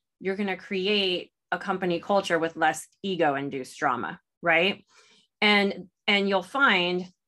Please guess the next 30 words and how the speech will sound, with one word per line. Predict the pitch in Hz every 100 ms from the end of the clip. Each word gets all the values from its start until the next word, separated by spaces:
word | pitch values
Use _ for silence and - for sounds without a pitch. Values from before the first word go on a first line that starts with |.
| _ -
as | 185 180
you | 185
continue | 190 185 202 196 190 185
to | - 185 180
practice | 170 - 196 190 - 156 156 - - - _
operating | 180 180 180 170
from | 165 170
this | 165 -
space, | 196 165 - _ _ _ _
that | 196 190
drama | 208 202 196
just | 185 190 180
sort | - 180
of | 170 - 196
falls | 185 175
away | 165 170 165 151 160 _ _
from | 240 262
you. | 160 104 - _ _ _ _ _
Or | 202 190 175 170 165
people | - 208 190 185
that | 170
are | 165
angry, | 175 190 190 170 165 165 165
they |
sort | 160 - 180
of, | 170 156 - _ _ _ -
the | -
anger | 202 185 175
sort | - 170
of | 156